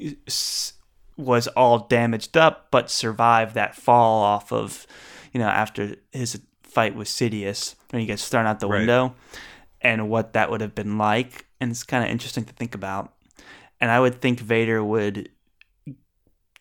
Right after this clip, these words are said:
Speaker 1: definitely be motivated to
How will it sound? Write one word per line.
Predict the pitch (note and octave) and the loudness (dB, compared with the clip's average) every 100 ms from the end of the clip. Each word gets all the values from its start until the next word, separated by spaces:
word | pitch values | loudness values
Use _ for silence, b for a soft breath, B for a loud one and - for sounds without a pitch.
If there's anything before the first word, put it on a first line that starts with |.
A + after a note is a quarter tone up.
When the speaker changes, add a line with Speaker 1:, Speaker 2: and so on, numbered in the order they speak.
| - | 2
Speaker 1:
definitely | C#3 D3+ - C#3 C3+ C3 B2 A#2+ A2+ A2 | 2 2 -2 0 2 2 0 -2 -4 -4
be | G#2 G#2+ | -4 -2
motivated | G#2+ G#2+ G#2+ G#2 G2 F#2+ G2 | 0 0 0 -2 -6 -6 -10
to | - | -12